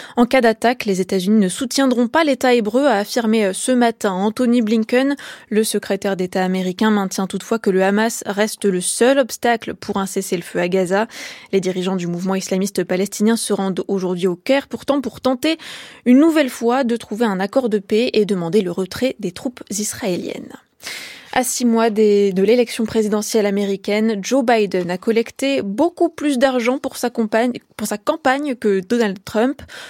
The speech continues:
Cent cinquante-six millions pour le démocrate contre cent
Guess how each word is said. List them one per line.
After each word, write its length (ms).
Cent 300
cinquante-six 560
millions 440
pour 140
le 100
démocrate 600
contre 420
cent 300